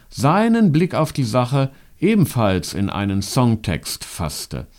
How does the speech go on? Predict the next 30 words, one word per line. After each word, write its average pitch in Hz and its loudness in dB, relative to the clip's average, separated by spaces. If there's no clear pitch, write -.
In 135 8
Living 220 6
in 180 2
the 175 4
Material 160 4
World 196 0
sang 165 0
Harrison, 90 2
und 135 0
ich 123 -2
übersetze 120 0
jetzt 120 -2
etwas 117 -2
mehr 117 4
aus 82 -4
diesem 78 -2
Stück. - -10
Ich 143 4
lebe 202 6
in 170 2
der 165 4
materiellen 143 2
Welt, 85 -2
kann 196 2
nicht 208 2
sagen, 170 2
was 151 0
ich 147 -2
hier 143 0
tue, 107 0